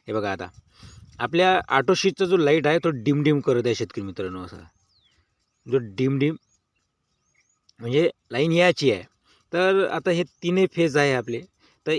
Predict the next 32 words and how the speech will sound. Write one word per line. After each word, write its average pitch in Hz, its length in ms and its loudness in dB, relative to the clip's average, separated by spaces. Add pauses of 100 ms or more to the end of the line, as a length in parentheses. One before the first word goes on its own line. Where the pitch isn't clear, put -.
एक 156 240 -2
वायर 151 240 4
मी 151 140 0
अर्थिंगला 120 440 -2
जोडलेला 104 340 -4
आहे. 104 100 -4
बघा, 101 180 -6 (140)
अर्थिंगच्या 160 400 0
वायरला 156 340 2
बघा 208 80 2 (100)
कोटिंग 202 360 2
आहे, 170 140 4
सुद्धा 139 300 -2
कोटिंग 151 440 -2
आहे, 104 100 -6 (580)
म्हणजे 151 320 -2 (220)
पेटीला 180 320 0
करंट 196 300 0
लागतं 175 280 0
का 147 120 -2
म्हणा 139 160 -4
नाही. 104 120 -8 (200)
प्लायवूड 135 440 0
आहे 160 80 2
अठरा 139 260 0
एम 131 140 -2
एमचं. 117 280 -8 (640)
हे 107 60 -4
बघा, 101 160 -4 (640)
पहिला 143 240 2
फेज 160 220 0
पहा 156 160 4